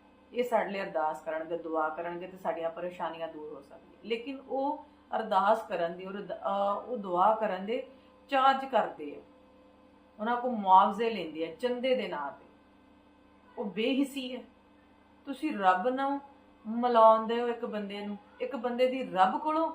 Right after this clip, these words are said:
ਪਰੇਸ਼ਾਨੀ ਉਹਦੇ ਅੱਗੇ ਪੇਸ਼ ਕਰਨ ਦੇ ਔਰ ਉਹਦੇ ਪੈਸੇ ਲੈ ਰਹੇ ਹੋ, ਇਹ ਉਹਨੂੰ ਬੇਹਿੱਸੀ ਨਹੀਂ ਕਹੋਗੇ। ਇਹ ਮੂਰਖਤਾ ਨਹੀਂ ਹੈ ਕਿ ਗਿਆਨ ਰੱਖਦਿਆਂ ਹੋਇਆਂ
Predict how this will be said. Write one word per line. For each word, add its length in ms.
ਪਰੇਸ਼ਾਨੀ 560
ਉਹਦੇ 120
ਅੱਗੇ 160
ਪੇਸ਼ 340
ਕਰਨ 260
ਦੇ 60
ਔਰ 120
ਉਹਦੇ 320
ਪੈਸੇ 340
ਲੈ 280
ਰਹੇ 120
ਹੋ, 60
ਇਹ 60
ਉਹਨੂੰ 160
ਬੇਹਿੱਸੀ 400
ਨਹੀਂ 140
ਕਹੋਗੇ। 400
ਇਹ 60
ਮੂਰਖਤਾ 540
ਨਹੀਂ 240
ਹੈ 100
ਕਿ 160
ਗਿਆਨ 400
ਰੱਖਦਿਆਂ 440
ਹੋਇਆਂ 320